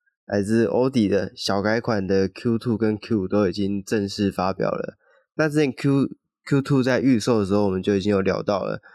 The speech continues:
那预售价钱其实跟正式的售价没有差太多，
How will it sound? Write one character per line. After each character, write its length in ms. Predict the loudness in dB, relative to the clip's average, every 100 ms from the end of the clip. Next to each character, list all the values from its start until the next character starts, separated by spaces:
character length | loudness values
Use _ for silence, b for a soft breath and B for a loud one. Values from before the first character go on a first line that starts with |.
| B B -4
那 200 | 0 2
预 120 | 2
售 160 | 2 0
价 180 | 0
钱 160 | 0 -2
其 160 | -2 -2
实 60 |
跟 420 | 0 0 0 -4 -4
正 220 | -2 0
式 120 | 0
的 40 |
售 180 | 0 0
价 320 | 0 -2 -2 -4
没 100 | -2
有 200 | 0 0
差 200 | -2 -4
太 200 | -2 -4
多， 320 | -4 -8 -8